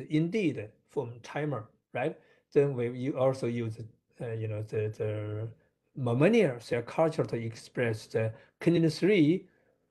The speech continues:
You know, they will, you will see, okay, the wild type is indeed from chimer and monomer. And there also, uh, we also try to express the, whether this is conserved for other kinin, like kinin two or kinin three.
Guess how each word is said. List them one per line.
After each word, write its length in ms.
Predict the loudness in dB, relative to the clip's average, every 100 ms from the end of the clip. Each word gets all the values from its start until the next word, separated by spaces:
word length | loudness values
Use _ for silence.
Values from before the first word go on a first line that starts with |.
| -12
You 160 | -6 -2
know, 160 | -2
they 180 | -2 -2
will, 200 | -2 -4
you 220 | -4 -6
will 200 | -4 -4
see, 340 | -2 0 0 2
okay, 500 | 2 2 0 -4 -4
the 80 | -2
wild 280 | 0 0
type 180 | 0 -4
is 80 | -2
indeed 600 | -4 -4 -4 -2 -2 -4
from 260 | -4 -6 -4
chimer 560 | 2 4 6 6 6 -2 _ _
and 140 | -8 -4
monomer. 440 | -2 -2 -2 -6 -10 _ _ _ _ _ _
And 120 | 4
there 180 | 8 8
also, 420 | 8 6 4 4 0 -4 -4 -4
uh, 20 | -2
we 160 | 0
also 200 | 2 0
try 220 | 2 2
to 180 | 4 2
express 640 | 0 -4 -6 2 4 2 -4
the, 160 | -8 -10 _ _
whether 260 | 0 2 2
this 260 | -2 -2
is 180 | -4 -4 -6
conserved 680 | -6 -4 2 2 2 -2 -4
for 160 | -4
other 420 | 2 4 4 2 0
kinin, 440 | -2 -2 -2 -4 _ _ _
like 220 | -8 -8 -6
kinin 320 | -4 -2 -2
two 360 | -2 0 -2 -4
or 100 | -6
kinin 300 | -2 -2 -4
three. 460 | 0 2 2 -2